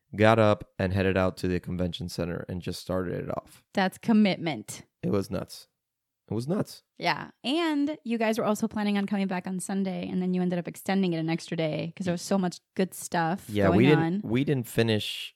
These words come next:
Speaker 1: on Sunday because it was, like, you know, the after party, and we're still mingling and talking and meeting all the other people, et cetera. Um, and, uh, we didn't get home until, like, I don't know, eleven thirty, twelve. So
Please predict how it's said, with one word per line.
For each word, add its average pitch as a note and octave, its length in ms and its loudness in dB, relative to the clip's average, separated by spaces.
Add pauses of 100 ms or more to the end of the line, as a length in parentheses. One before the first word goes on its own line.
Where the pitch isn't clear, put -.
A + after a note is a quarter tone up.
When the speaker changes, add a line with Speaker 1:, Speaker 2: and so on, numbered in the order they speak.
Speaker 1:
on F#2+ 360 -2
Sunday G2 500 2
because F#2 320 -2
it F#2 60 -4
was, F#2 160 -8
like, F2+ 140 -8
you F#2+ 100 -6
know, F2+ 100 -2
the F#2 140 -2
after F#2 260 -4
party, F#2 440 2
and G#2+ 160 -4
we're B3+ 80 -10
still A2 200 -4
mingling G2+ 480 0
and F2+ 120 -4
talking G2 420 -4
and F#2+ 420 -8
meeting F#2+ 360 -4
all F#2+ 100 -2
the F#2+ 140 -2
other F#2+ 100 -2
people, F#2+ 300 -8
et - 80 -10
cetera. F#2 280 -4 (540)
Um, F2+ 600 -2 (680)
and, F#2 420 -2
uh, F2+ 500 -4
we G#2 120 -2
didn't A2+ 120 -4
get G#2 120 0
home G#2 160 -2
until, G2 200 -6
like, F#2+ 180 -2
I G2 80 -6
don't F#2 120 -4
know, E2+ 140 0
eleven F2+ 240 -2
thirty, F#2 240 -4
twelve. F2+ 320 -2
So F#2 180 -4